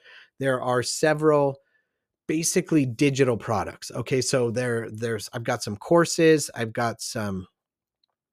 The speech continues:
uh, basically some trainings that, to put you through so that you can accomplish the thing that, that you're setting out to accomplish, uh, on my website. So my hope there was to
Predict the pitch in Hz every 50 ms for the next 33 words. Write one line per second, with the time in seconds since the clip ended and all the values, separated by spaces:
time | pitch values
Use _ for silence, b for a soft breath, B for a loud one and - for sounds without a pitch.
0 | _ _ - - - - 107 101 95 95 95 98 - 151 170 - - 185 - -
1 | 135 120 104 - - 127 113 104 - - - - 151 147 147 143 143 139 135 135
2 | - - 110 113 95 - - 123 95 - 135 113 104 - 117 - - 123 113 113
3 | - - 131 120 117 117 104 - B B B B B B B - 147 135 - 143
4 | 131 123 113 - - - - 160 147 131 - - 127 117 - - 131 113 - -
5 | 131 127 127 113 117 107 101 - _ _ _ - 110 101 107 101 101 101 - -
6 | - 107 98 95 98 98 92 - - 92 90 - - 90 87 - 92 80 - -
7 | - _ 101 95 92 92 - - 95 92 92 92 92 95 95 95 - - - 92
8 | - - - - 123 107 104 B B B B B B B B B B B _ _
9 | 139 143 139 - - 220 220 214 - - 175 165 160 147 139 135 127 117 - -
10 | - - - 160 143 135 127 117